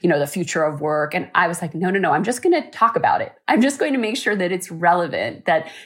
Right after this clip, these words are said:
you know, when we are sharing out new news with our total employee base,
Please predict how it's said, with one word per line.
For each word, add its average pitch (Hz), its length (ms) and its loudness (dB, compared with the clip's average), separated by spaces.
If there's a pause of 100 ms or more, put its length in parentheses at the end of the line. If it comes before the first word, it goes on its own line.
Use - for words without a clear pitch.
you 190 80 2
know, 180 100 4
when 175 120 -2
we 185 320 -2 (600)
are 202 120 4
sharing 208 420 -2
out 175 240 0
new 175 260 0
news 175 380 0
with 165 180 -2
our 151 240 6
total 185 380 -2
employee 165 480 -2
base, 151 400 -6